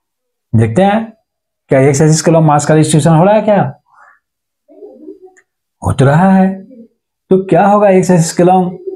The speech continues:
एक्स सी ओ एम और वाई सी ओ एम क्या होगा, ये मेजर करना है। इसके लिए हम लोग पहले एलिमेंट कट करेंगे। एलिमेंट कट करने में क्या करोगे आप, यहाँ से theta एंगल पे, यहाँ से theta एंगल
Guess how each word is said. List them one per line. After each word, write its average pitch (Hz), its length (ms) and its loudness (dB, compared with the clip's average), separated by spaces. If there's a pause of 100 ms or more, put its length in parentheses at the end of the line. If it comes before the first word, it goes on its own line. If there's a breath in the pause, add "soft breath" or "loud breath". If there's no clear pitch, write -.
(200)
एक्स 185 140 0
सी 185 200 0
ओ 180 60 4
एम 180 240 2 (260)
और 135 200 2
वाई 208 200 2
सी 220 160 -2
ओ 175 60 4
एम 175 180 0
क्या 165 140 0
होगा, 160 220 2
ये 143 320 2
मेजर 139 280 0
करना 107 260 -2
है। 104 120 -8 (1500)
इसके - 220 -2
लिए 196 120 4
हम 185 100 2
लोग 190 140 0
पहले 180 200 2
एलिमेंट 170 380 0
कट 170 160 0
करेंगे। 190 360 2 (1000)
एलिमेंट 175 380 0
कट 185 100 0
करने 185 300 0
में 190 220 0
क्या 185 180 0
करोगे 196 300 0
आप, 123 240 -4 (640)
यहाँ 135 160 2
से 165 180 0 (1300)
theta 151 380 0
एंगल 180 320 2
पे, 196 160 0 (1500)
यहाँ 127 180 2
से 131 140 -2
theta 131 260 0
एंगल 165 400 2